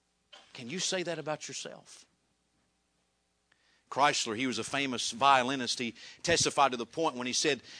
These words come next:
"Narrow is the road that leads to the life of a violinist. Hour after hour, day after day, week after week, for years, I lived with my violin.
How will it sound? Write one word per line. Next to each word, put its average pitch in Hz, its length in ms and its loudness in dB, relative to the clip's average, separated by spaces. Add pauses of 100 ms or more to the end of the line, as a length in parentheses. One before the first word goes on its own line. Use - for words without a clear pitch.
"Narrow 170 520 6
is 156 180 0
the 143 100 2
road 156 340 6
that 143 160 0
leads 156 340 -2
to 151 60 -2
the 143 120 -2
life 151 300 6
of 143 60 -4
a 135 40 -2
violinist. 160 800 4 (200)
Hour 190 360 12
after 190 240 8
hour, 180 360 12
day 180 280 8
after 185 200 6
day, 190 280 8
week 202 220 6
after 190 200 6
week, 208 180 4
for 220 140 8
years, 233 640 12 (180)
I 170 160 10
lived 190 600 12
with 165 160 6
my 160 180 12
violin. 156 760 10